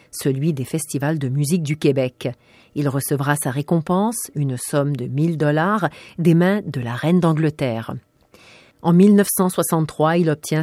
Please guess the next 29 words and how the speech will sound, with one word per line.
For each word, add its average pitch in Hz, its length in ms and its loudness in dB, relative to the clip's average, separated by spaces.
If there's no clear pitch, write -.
cette 143 160 -2
fois 151 220 -2
le 151 100 -2
premier 175 440 0
prix 196 260 -2
de 139 120 -4
piano 165 600 0
au - 80 -8
Conservatoire 135 720 -4
de 139 100 -4
musique 131 540 -6
de 135 80 -8
Montréal, 143 680 -4
accompagné 240 500 0
d'une 190 220 2
bourse 220 240 0
de 151 80 0
perfectionnement 165 920 -2
qui - 180 -6
lui 131 200 -2
est 120 60 -4
remise 139 500 0
par 117 160 -8
le 117 80 -8
Conseil 147 420 -2
des 127 220 -4
arts 185 140 0
du 151 120 -2
Canada. 131 540 -4